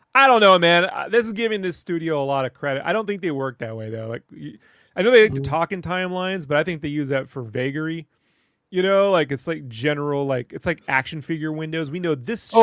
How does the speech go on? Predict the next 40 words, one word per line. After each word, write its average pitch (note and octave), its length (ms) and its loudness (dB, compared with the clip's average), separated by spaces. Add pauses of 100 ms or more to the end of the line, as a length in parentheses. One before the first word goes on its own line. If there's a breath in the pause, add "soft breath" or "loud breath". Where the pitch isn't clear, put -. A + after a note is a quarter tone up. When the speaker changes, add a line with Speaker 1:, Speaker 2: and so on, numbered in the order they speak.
(100)
Speaker 2:
Oh, E3+ 60 8
Speaker 1:
looks E3+ 260 -4
like E3 180 -6
here, F#3 320 10
Speaker 2:
it's - 260 -2
Speaker 1:
and E3+ 160 2
this B3 140 2
spaceship F#3 440 0
looks F3+ 180 -4
like F#3 180 -2
this E3+ 180 -4
here, A3 280 -2
and E3 140 0
this A3 100 0
spaceship F#3+ 400 -2
looked E3+ 160 -6
like D#3+ 160 -2
here. D3+ 340 -4
Like, C3+ 140 0
Speaker 2:
W-, D#3+ 100 -6
Speaker 1:
it's B2+ 120 -8
that D3 280 2
kind D#3+ 220 -6
of, C#3 100 -8
like, C#3 160 -2
Speaker 2:
w-, D3+ 200 -8
Speaker 1:
looseness. D3 380 0
Speaker 2:
when G#3+ 180 12
you, A3 220 10
Speaker 1:
<laughs> - 220 -10
Speaker 2:
when F#3 160 10
you G#3 100 10
have F#3+ 200 8
to G3+ 80 6
have G3 140 8
a G3 40 8
soundbite E3 720 6
that's C#3+ 400 0 (400)
three D3+ 260 4
lines, D3+ 680 2